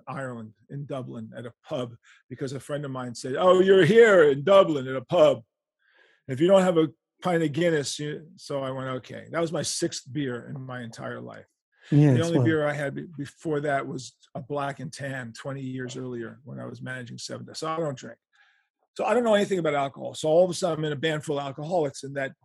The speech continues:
Speaker 1: band suffered severely, which is in the book. The book goes into great detail as to how the alcohol and the drug scene destroyed each version of the band, and how my overarching desire to be straight, um, continued to,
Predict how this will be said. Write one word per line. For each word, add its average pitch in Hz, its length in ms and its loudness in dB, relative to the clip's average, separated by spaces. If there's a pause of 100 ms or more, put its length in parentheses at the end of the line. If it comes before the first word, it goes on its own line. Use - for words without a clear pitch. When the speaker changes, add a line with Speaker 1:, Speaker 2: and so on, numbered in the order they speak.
(100)
Speaker 1:
band 143 240 -6
suffered 147 440 -2
severely, 151 400 0
which 147 240 -8
is 160 100 -4
in 185 100 0
the 160 60 -2
book. 139 420 0
The 143 80 -8
book 180 200 -4
goes 156 180 2
into 143 140 -8
great 127 300 -6
detail 131 580 -12 (580)
as 127 140 -10
to 170 140 -6
how 151 320 -6
the 143 140 -14
alcohol 147 480 -6
and 135 80 -10
the 131 60 -14
drug 131 340 -8
scene 131 300 -14
destroyed 139 480 -10
each 131 180 -10
version 127 340 -10
of 120 80 -14
the 120 60 -16
band, 113 420 -16
and 120 180 -18
how 135 420 -8 (420)
my 151 280 0
overarching 160 800 -2
desire 139 500 -4
to 151 140 -16
be 135 100 -8
straight, 156 520 0 (540)
um, 131 380 -8
continued 139 580 -8
to, 127 280 -10